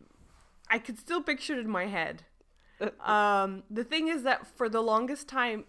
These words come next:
Speaker 1: this picture I had in my head was the, was what I thought my painting was. <laughs>
Speaker 2: So what you're,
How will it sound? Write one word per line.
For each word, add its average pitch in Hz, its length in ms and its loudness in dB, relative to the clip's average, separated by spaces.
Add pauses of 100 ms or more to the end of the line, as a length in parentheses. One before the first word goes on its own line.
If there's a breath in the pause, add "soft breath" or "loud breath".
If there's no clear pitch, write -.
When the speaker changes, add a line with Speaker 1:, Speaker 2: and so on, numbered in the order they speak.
Speaker 1:
this 220 340 -6
picture 269 380 -6
I 220 60 -2
had 220 180 -4
in 196 60 -8
my 180 100 -6
head 196 300 -8 (100)
was 196 260 -6
the, 190 140 -8 (1080 loud breath)
was 202 160 -8
what 240 140 4
I 285 120 6
thought 277 240 4
my 208 160 0
painting 226 560 -8
was. 147 420 -2
<laughs> - 60 -12 (1500 loud breath)
Speaker 2:
So 226 140 8
what 233 120 10
you're, 233 240 8